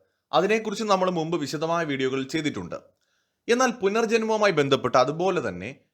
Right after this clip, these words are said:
ഏറെ കൗതുകമുള്ള ഒന്നാണ് ദലൈലാമയുടെ പുനർജന്മം. ദലൈലാമ എന്ന് പറയുന്നത് നമുക്കറിയാം, ടിബറ്റ് എന്ന് പറയുന്ന ആ ഒരു റീജിയണിന്റെ ആത്മീയ ആചാര്യനാണ്. മറ്റൊരർത്ഥത്തിൽ പറഞ്ഞാൽ ടിബറ്റിന്റെ അവസാന വാക്കെന്ന് പറയുന്നത്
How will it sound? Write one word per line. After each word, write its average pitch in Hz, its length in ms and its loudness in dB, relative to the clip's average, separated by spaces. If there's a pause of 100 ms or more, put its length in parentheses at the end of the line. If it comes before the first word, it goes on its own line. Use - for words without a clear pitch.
(220)
ഏറെ 220 200 2
കൗതുകമുള്ള 170 920 0
ഒന്നാണ് 107 480 -4 (360)
ദലൈലാമയുടെ 143 920 2
പുനർജന്മം. 92 800 -8 (560)
ദലൈലാമ 202 640 4
എന്ന് 175 220 -2
പറയുന്നത് 135 500 -2
നമുക്കറിയാം, 117 520 -6
ടിബറ്റ് 151 380 -2
എന്ന് 175 440 -4
പറയുന്ന 110 500 -2
ആ 107 100 -4
ഒരു 117 260 0
റീജിയണിന്റെ 104 680 -4
ആത്മീയ 147 680 -2
ആചാര്യനാണ്. 107 720 0 (140)
മറ്റൊരർത്ഥത്തിൽ 190 720 2
പറഞ്ഞാൽ 170 480 -2 (260)
ടിബറ്റിന്റെ 165 720 2
അവസാന 175 480 2
വാക്കെന്ന് 170 480 0
പറയുന്നത് 135 520 0